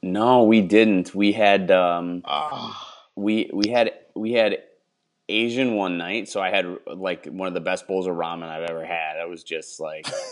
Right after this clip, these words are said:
Speaker 2: <laughs>
Speaker 1: obnoxious good. And then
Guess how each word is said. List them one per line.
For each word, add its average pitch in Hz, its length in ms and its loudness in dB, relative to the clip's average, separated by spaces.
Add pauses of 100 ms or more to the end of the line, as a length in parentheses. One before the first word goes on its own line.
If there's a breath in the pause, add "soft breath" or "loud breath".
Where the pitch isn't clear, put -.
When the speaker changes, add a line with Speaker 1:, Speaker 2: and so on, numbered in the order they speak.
(200)
Speaker 2:
<laughs> - 460 -20
Speaker 1:
obnoxious 82 600 -6
good. 82 340 -10 (1000 loud breath)
And 98 300 0
then 95 880 0